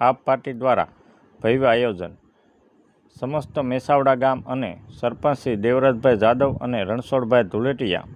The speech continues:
ઓ બી સી વગેરે કાર્યકર્તાઓ દ્વારા આજે મેસાવડા ગામમાં રામદેવ પીરના મંદિરની બાજુના ગ્રાઉન્ડમાં આપ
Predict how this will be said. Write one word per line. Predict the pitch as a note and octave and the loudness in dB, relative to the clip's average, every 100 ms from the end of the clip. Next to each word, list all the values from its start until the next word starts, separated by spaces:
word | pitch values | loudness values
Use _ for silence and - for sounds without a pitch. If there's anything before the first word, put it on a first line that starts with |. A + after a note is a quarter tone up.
| A#2+ | -4
ઓ | |
બી | B2 C3+ | -2 -2
સી | - C3 | -2 0
વગેરે | A2 A#2 C3+ B2+ | 2 2 2 2
કાર્યકર્તાઓ | A#2+ A#2+ C#3 B2 B2+ A#2+ B2 | 2 0 0 -4 -8 -4 -2
દ્વારા | A2+ B2+ A#2 - _ _ _ | 2 2 2 -6 _ _ _
આજે | A#2+ B2 A2 - _ _ A2 | -2 -2 -4 -8 _ _ -6
મેસાવડા | A2+ D3 C#3 C#3 | -2 0 2 2
ગામમાં | B2 C3 C3 G2 | 2 0 0 0
રામદેવ | G2 A#2+ C3+ | 0 0 -2
પીરના | C3+ C#3 C3 B2 | -4 -4 -2 0
મંદિરની | A#2 C3 C3+ C3 B2 | 0 -2 -2 0 0
બાજુના | G#2 A#2 B2+ C3+ B2 | 2 2 0 -2 -2
ગ્રાઉન્ડમાં | G#2+ B2 C#3 A2+ F2 - | 2 2 2 -2 -6 -2
આપ | B2 | 0